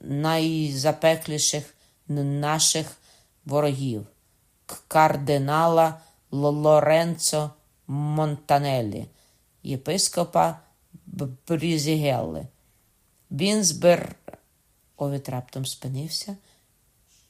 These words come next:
і з хвилину помовчав, а потім знову почав страшенно повільно, нестерпно розтягуючи слова, але вже без заїкання. Він збирається в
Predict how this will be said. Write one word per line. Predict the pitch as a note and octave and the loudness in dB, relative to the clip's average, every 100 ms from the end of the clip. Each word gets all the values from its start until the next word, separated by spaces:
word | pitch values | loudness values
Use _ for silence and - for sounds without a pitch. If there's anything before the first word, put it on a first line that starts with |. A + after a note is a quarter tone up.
| _ | _
і | - | -10
з | - | -10
хвилину | - C3 C#3 D#3 | -6 -6 -4 -6
помовчав, | D#3 D3+ D3+ D3 - A#2 G2 _ _ _ _ _ _ _ _ _ _ _ _ | -8 -10 -10 -8 -10 -8 -12 _ _ _ _ _ _ _ _ _ _ _ _
а | - | -12
потім | C3 D#3+ F3 G#3 G3+ | -8 -8 -8 -8 -8
знову | F#3+ C3+ D3 | -8 -8 -8
почав | D3 C#3 - C#3 | -10 -10 -6 -6
страшенно | C3+ - C3 C3+ C3+ C3 | -8 -8 -6 -4 -4 -6
повільно, | C3 A#2 C3 D#3+ E3+ D#3+ D#3 - _ _ _ | -8 -8 -6 -6 -6 -8 -14 -20 _ _ _
нестерпно | D3+ D3 - F#3 F#3+ - E3 | -6 -6 -2 -2 -2 -8 -6
розтягуючи | D#3+ - D3 D3 C#3 C3+ C3+ | -6 -2 -2 -2 -4 -6 -6
слова, | - A#2+ A#2 C#3+ F#3 - _ _ _ _ _ | -6 -6 -2 -2 -4 -8 _ _ _ _ _
але | - C3 C#3+ | -6 -4 -4
вже | D3 C3 | -4 -6
без | C3 C3+ B2+ | -4 -4 -4
заїкання. | B2+ B2+ C3 - C#2 C3+ A#2+ _ _ _ _ _ _ _ _ _ _ _ _ _ _ _ _ _ _ | -4 -8 -8 -12 -10 -12 -14 _ _ _ _ _ _ _ _ _ _ _ _ _ _ _ _ _ _
Він | F3 G#3+ | -4 -2
збирається | A#3+ - C#3+ D3+ C#3+ C#3 D#3 E3+ F3 F3 - - D#3 | 0 -2 -2 0 2 2 4 4 2 -2 -4 0 0
в | D3+ | 0